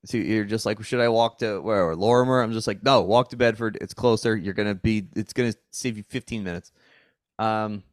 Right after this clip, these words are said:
and I'm gonna let you, I'm gonna let you take your part of the story from here.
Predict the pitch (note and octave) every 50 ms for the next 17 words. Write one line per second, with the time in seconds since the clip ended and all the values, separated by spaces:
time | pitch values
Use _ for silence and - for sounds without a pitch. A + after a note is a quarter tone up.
0 | _ _ - A2+ B2+ D3 D3+ D3+ D3 D3 C#3+ C#3+ - - C3 B2+ A#2+ - - A#2+
1 | C#3 D3 D3 C#3+ C#3 C3+ A2+ - B2+ B2 A2+ - B2+ A2+ G2+ F#2+ G#2+ A2+ A2 A2
2 | A2+ G2 G2 G2 F2 F#2 F2+ - - E2+ F2 E2 D#2+ D#2+ - - E2 - - -
3 | A2 G#2+